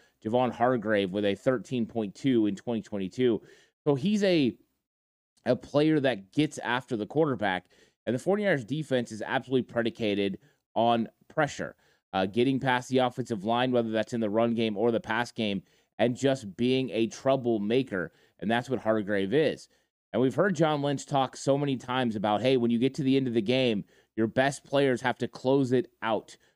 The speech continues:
You have to dig that grave on that game and finish them off. And that's exactly what Hargrave is gonna add to this football team. He's going to make Nick Bosa better. He's gonna make Arik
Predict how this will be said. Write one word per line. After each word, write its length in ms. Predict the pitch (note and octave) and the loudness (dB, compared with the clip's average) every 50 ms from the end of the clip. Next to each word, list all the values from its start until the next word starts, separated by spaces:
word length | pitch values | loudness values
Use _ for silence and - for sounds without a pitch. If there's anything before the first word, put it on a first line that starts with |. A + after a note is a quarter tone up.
| _ _ _ | _ _ _
You 80 | A2+ B2+ | 0 0
have 140 | C3+ C3+ - | 0 0 0
to 100 | B2+ A2+ | -4 -4
dig 320 | F#2+ - B2 C#3+ D3 C#3 | -2 0 0 0 0 2
that 220 | C#3+ C#3+ C3+ A#2+ G#2 | 2 2 2 0 0
grave 300 | A2+ B2 C3 C3+ C3+ B2 | 0 2 2 2 4 2
on 140 | A#2+ A2+ A2+ | 2 2 0
that 220 | G#2+ G#2 G2 F#2+ | 0 -2 -2 -4
game 300 | - B2+ C3+ C#3 C3 A#2+ | -2 -2 0 0 0 0
and 140 | A2+ G#2 - | -2 -4 -4
finish 380 | - - C#3 C#3 C3 A#2 - | -4 -2 -2 0 -2 -2 -4
them 200 | - A#2+ A2 G#2+ | -2 -2 0 0
off. 340 | A#2 B2+ C3+ A#2+ G2 - - _ _ _ _ _ _ _ _ _ _ G2+ | 2 2 2 0 0 -2 -8 _ _ _ _ _ _ _ _ _ _ 0
And 320 | A2 A2+ A2 A2 G#2 D#2+ F2+ | 2 2 2 0 -2 -4 -4
that's 320 | G#2 A#2+ B2 C#3 - D#3 E3 | -2 0 0 0 0 -2 -4
exactly 920 | C#3 C3 A#2 G#2+ G2 A#2+ C3 C3 B2+ - - C3 C3+ B2+ B2 A#2 G2 - _ _ _ _ | -4 -4 -6 -4 0 0 2 2 0 -2 -2 0 2 2 2 2 0 -4 _ _ _ _
what 180 | - G#2+ B2+ A#2 | 0 0 2 2
Hargrave 560 | A2 B2 C3 C3+ C3 G2+ A#2 B2 A#2+ A#2 A2 | 2 2 2 2 2 2 2 2 2 2 2
is 80 | A2 G2 | 0 -2
gonna 220 | - A#2+ A2+ A2 | 0 0 0 2
add 220 | G#2 G#2 G#2+ G2 - | 2 0 0 -2 -2
to 60 | F#2+ | -4
this 180 | G2 F#2 - | -6 -6 -2
football 420 | - - C3+ B2+ - A#2 G2 F#2+ - | 0 0 0 0 2 0 0 0 0
team. 280 | - A2+ G2 D2+ C2 - _ _ _ _ _ _ | -4 -6 -8 -8 -10 -14 _ _ _ _ _ _
He's 200 | A#2+ B2 A#2+ A2+ | -2 -2 2 2
going 160 | C3 C3+ C3+ | 4 4 4
to 60 | C3+ | 4
make 200 | C3+ C3+ B2+ A#2 | 2 2 0 0
Nick 220 | A#2 B2+ C3+ C3 A#2 | 0 0 -2 -2 0
Bosa 420 | G2+ B2 C3 D3+ C#3+ - D3+ B2+ | 0 2 2 2 2 0 0 0
better. 260 | A2+ A#2 G#2+ F#2 F2 F#2 | 2 2 0 0 0 -2
He's 120 | A2 A2 | -2 -2
gonna 160 | A2 B2+ C3 | -2 -2 0
make 240 | C3 C3+ B2+ - - | 0 0 -2 -2 -2
Arik 240 | A#2+ C3+ C3+ B2+ | 0 0 0 0